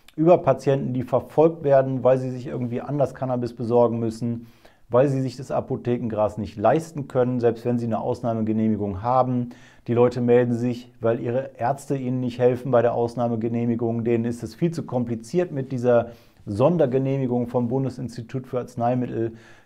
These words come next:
Cannabis muss endlich einfach verschreibungsfähig werden.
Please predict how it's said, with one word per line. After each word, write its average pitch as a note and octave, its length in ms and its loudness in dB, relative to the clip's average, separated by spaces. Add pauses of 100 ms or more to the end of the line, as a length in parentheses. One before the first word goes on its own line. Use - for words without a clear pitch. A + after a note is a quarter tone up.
Cannabis B2+ 480 -2
muss A#2+ 180 -6
endlich C#3+ 580 -4
einfach B2+ 360 -4
verschreibungsfähig C#3 1080 -2
werden. A#2 480 2